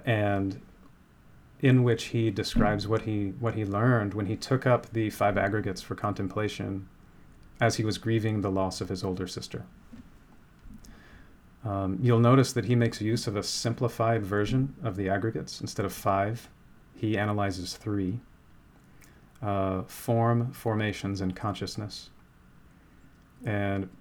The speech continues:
putting it another way, he summarizes this as, uh, the body and its sense impressions, second, mental states, and third, the knowing faculty. So very loosely, you could say body, mind, knowing.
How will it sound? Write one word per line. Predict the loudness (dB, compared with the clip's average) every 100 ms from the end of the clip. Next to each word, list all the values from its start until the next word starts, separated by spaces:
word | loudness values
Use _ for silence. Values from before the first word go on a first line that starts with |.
| -8
putting | 2 4
it | 4
another | 4 2 2
way, | 2 2
he | 0
summarizes | -2 -2 0 0 0 -2
this | -4 -4 -4
as, | -6 -4
uh, | -4 -2 -4 -10 -20 -20 -20 -20 -20 -20 -20 -16 -4
the | 0
body | 2 4 4 4
and | 2
its | 0
sense | -2 -2 0
impressions, | -2 0 -2 -2 -4 -4 -10 -16 -20 -20 -20 -20 -20 -20 -20 -20 -20 -20 -20 -20 -18
second, | -6 -2 0 0 -2
mental | -2 -2 -4
states, | -8 -4 -2 -2 -4 -12 -14 -18 -8
and | -6
third, | -2 0 2 0 -2
the |
knowing | -2 0 -2
faculty. | -2 -4 -4 -6 -8 -12 -16 -20 -20 -20 -14
So | 0
very | 4 4
loosely, | 4 0 0 -4
you | -4
could | -4 -4
say | -2
body, | 2 4 4 2 0
mind, | 0 0 -2 -6 -14 -6
knowing. | -2 0 -2 -4